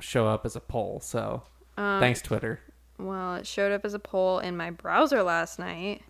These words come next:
Speaker 1: Okay, yeah. Who uses Twitter on a browser, though? Come on. Come on. Anyway.
Speaker 2: Okay, it's a
Speaker 1: Answer our
Speaker 2: it is
Speaker 1: poll.
Speaker 2: a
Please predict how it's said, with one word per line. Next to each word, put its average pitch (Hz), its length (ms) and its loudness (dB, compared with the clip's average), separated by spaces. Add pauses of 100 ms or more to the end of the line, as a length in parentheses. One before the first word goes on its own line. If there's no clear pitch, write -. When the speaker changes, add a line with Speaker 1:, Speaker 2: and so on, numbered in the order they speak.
Speaker 1:
Okay, 120 440 2 (220)
yeah. 123 380 4 (180)
Who 156 80 2
uses 165 360 2
Twitter 123 260 2
on 113 140 -2
a 113 40 -6
browser, 107 520 -4
though? 101 260 -8 (120)
Come 113 100 -6
on. - 260 -10 (920)
Come 151 320 4
on. 104 460 -4 (1400)
Anyway. 113 400 2 (560)
Speaker 2:
Okay, 349 300 8
it's 302 180 6
a 440 80 8 (100)
Speaker 1:
Answer 220 300 12
our 208 180 12
Speaker 2:
it - 80 6
is - 20 8
Speaker 1:
poll. 190 180 12
Speaker 2:
a - 100 12